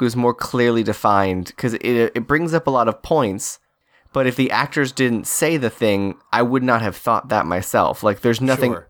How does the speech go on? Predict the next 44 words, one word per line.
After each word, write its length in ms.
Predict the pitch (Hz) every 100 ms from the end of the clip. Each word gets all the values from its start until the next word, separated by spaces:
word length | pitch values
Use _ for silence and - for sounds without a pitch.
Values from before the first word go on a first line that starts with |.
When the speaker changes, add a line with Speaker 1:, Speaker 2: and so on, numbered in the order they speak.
| _
Speaker 1:
At 100 | 127
one 160 | 131 143
point, 260 | 147 127 117
um, 340 | 113 104 98
Fred 200 | - 117
Gwynn's 340 | 117 110 107
like, 300 | 107 98 92 _ _ _ _ -
"Oh, 420 | 135 123 95 87 - _ _ _ _
you 120 | 113
know, 160 | 110 104
the, 200 | 95 95
the 120 | 90
pet 200 | - -
cemetery 840 | - 127 127 117 120 113 113 110 - -
is, 380 | 98 113 107 113
like, 220 | 104 98 - -
killed 340 | 151 139 135
your 100 | 139
kid 520 | - 156 131 85 95
because 320 | 131 143 123 117
I 120 | 117
showed 280 | - 143 123
it 120 | -
to 100 | 107
you." 260 | 87 85
And 120 | 80 110
I 80 |
was 120 | 120 127
like, 280 | 127 120 _ _ _ _ -
"But 300 | 208 190 - _ -
if 240 | 160 -
you 80 | 294
didn't 240 | 302 180
say 280 | 151 - 143
that, 340 | 131 98 92 123
nothing 720 | 139 170 226 247 175 131 123
else 420 | 135 123 - - - _ _ _ _ -
in 160 | 139
the, 220 | 127 120 120
in 200 | 135 120
the 180 | 113 110
language 500 | 107 151 180 170 135
of 100 | 131
film 440 | - 117 98 98